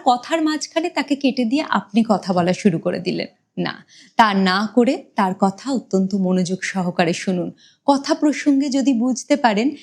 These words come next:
যে তার কোনো কাজ করার ইচ্ছে রয়েছে, তবে তাকে সাপোর্ট করুন, বা যদি বুঝতে পারেন তিনি কোনো সমস্যায় রয়েছেন, তবে তার পাশে থাকার চেষ্টা করুন। তাকে অনুভব করান তিনি আপনার জীবনের অত্যন্ত গুরুত্বপূর্ণ একজন মানুষ।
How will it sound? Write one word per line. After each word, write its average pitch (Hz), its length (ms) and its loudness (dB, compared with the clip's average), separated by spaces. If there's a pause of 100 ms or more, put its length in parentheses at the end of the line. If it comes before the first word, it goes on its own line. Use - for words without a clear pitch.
(160)
যে 302 160 4
তার 269 300 0
কোনো 269 280 2
কাজ 240 440 -2
করার 202 380 0
ইচ্ছে - 360 -2
রয়েছে, 185 440 -2 (300)
তবে 196 200 4
তাকে 190 240 0
সাপোর্ট 185 460 0
করুন, - 380 -6 (280)
বা 196 300 2 (100)
যদি 208 220 4
বুঝতে 262 380 2
পারেন 175 360 0 (160)
তিনি 208 180 4
কোনো 202 240 2
সমস্যায় 202 720 0
রয়েছেন, 170 400 -4 (320)
তবে 190 220 2
তার 190 260 0
পাশে 190 340 -2
থাকার 185 380 -8
চেষ্টা 175 360 -4
করুন। 180 300 -6 (300)
তাকে 190 320 0
অনুভব 226 400 2 (120)
করান 190 320 2 (300)
তিনি 208 260 4
আপনার 202 500 0
জীবনের 185 460 0 (120)
অত্যন্ত 220 480 0
গুরুত্বপূর্ণ 180 760 0
একজন 160 380 -4
মানুষ। - 520 -10